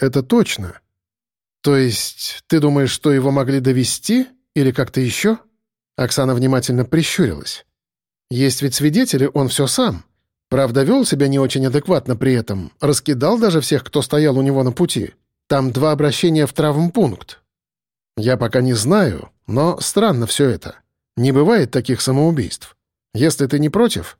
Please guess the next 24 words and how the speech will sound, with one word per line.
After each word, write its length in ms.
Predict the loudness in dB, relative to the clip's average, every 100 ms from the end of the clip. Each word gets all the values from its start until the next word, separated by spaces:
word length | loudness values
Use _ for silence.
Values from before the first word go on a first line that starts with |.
| _ -4
я 200 | 0 2
займусь 440 | 2 2 2 0
этим 200 | 0 -2
случаем. 520 | 0 -2 -2 -8 -12 -20 _ _
Покопаюсь 600 | -2 0 0 2 0 0
немного. 480 | 0 2 0 -2 -12 _ _ _ _ -2
Есть 300 | 2 2 2
у 40 |
меня 240 | 2 2 2
кое-какие 560 | 4 4 2 0 2
мысли". 540 | 4 4 2 -4 -16 -20 _ _ _ _ _ _ _ _
Кобра 280 | -2 2 2
задумалась, 600 | 2 2 2 2 2 2
наливая 380 | 4 4 4 2
кофе, 480 | 4 2 4 0 0 _ _
принесла 460 | 0 0 0 -2
чашечки, 600 | 0 0 0 -4 0 0 0 _ _ _
одну 280 | -4 0 2
протянула 480 | 2 2 2 4 4
мне, 280 | 4 2 2
села 300 | 2 2 4
рядом 300 | 2 2 0
и 140 | -2
проговорила. 680 | -2 2 4 4 2 0 -6